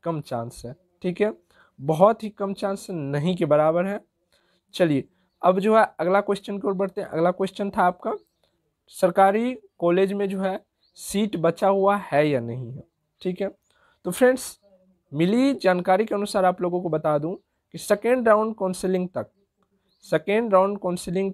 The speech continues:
तक सीट जो है पूरी तरह से परिपूर्ण हो चुका है। इसीलिए सेकेंड राउंड काउंसलिंग में आप लोग देख रहे होंगे कि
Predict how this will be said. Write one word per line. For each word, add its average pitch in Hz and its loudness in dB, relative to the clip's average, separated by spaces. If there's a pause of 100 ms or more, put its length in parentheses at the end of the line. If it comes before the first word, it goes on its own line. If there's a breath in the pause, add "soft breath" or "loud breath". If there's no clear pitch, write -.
तक 180 -6
सीट 202 -4
जो 185 2
है 185 4
पूरी 175 -4
तरह 175 0
से 180 -6
परिपूर्ण 151 -6
हो 147 -6
चुका 180 -4
है। 190 -4
इसीलिए 220 0
सेकेंड 196 -4
राउंड 190 2
काउंसलिंग 180 -6
में 180 -4
आप 143 -2
लोग 160 -6
देख 165 -4
रहे 180 -2
होंगे 180 -4 (400 soft breath)
कि 208 -6